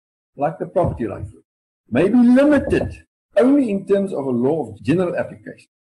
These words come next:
to the extent that the limitation is reasonable and justifiable in an open and democratic society, based on human dignity,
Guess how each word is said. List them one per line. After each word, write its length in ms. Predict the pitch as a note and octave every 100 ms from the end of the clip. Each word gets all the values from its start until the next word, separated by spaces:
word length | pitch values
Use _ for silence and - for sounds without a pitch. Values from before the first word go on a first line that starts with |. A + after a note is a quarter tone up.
| _ -
to 140 | D3+
the 80 | D#3
extent 420 | - - F#3+ G3+
that 140 | C3+ C3
the 60 |
limitation 680 | C3 B2+ B2+ - E3+ E3+ F3 C3
is 160 | G2 F#2
reasonable 720 | G#2 G#2 - D#3 C#3+ B2+ C3 B2+
and 100 | G2
justifiable 800 | G#2+ A2 G#2+ F#2+ B2+ B2+ B2+ B2 -
in 80 | G2+
an 120 | G2+ _
open 280 | C#3+ - -
and 100 | -
democratic 380 | F#2+ G2+ A2 -
society, 340 | _ - - - _ _ _ _
based 280 | E3 G3 - B2
on 180 | G#2+
human 280 | G#2 A2 G2+
dignity, 560 | G2 C#3 C#3+ - C3